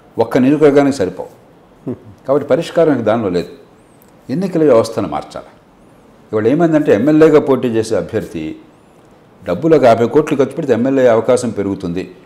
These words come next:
పోయినా పర్లేదు, వచ్చేసారి చూసుకోవచ్చని చెప్పి నేను ఖర్చు పెట్టడానికి సిద్ధంగా ఉన్నారు. మీరు ఖర్చు పెట్టినా మీకేమీ లాభం లేదు, మీకేమీ దానివల్ల ఫలితం రాదు అనే పరిస్థితి కల్పించామనుకోండి,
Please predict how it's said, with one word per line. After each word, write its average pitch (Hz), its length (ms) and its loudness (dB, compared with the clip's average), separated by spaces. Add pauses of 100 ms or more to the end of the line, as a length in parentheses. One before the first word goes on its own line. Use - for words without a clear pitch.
(180)
పోయినా 160 240 4
పర్లేదు, 147 320 2
వచ్చేసారి 120 420 -2
చూసుకోవచ్చని 104 460 -4
చెప్పి 101 180 -6
నేను 107 140 -8
ఖర్చు 98 240 -14
పెట్టడానికి 104 280 -6
సిద్ధంగా 87 280 -10
ఉన్నారు. 67 240 -16 (1000)
మీరు 127 200 2
ఖర్చు 170 260 -2
పెట్టినా 185 320 2
మీకేమీ 151 380 2
లాభం 127 400 4
లేదు, 113 280 2 (1120)
మీకేమీ 127 360 0
దానివల్ల 120 320 0
ఫలితం 107 400 -2
రాదు 101 320 2
అనే 110 100 -6
పరిస్థితి 110 360 -6
కల్పించామనుకోండి, 90 720 -6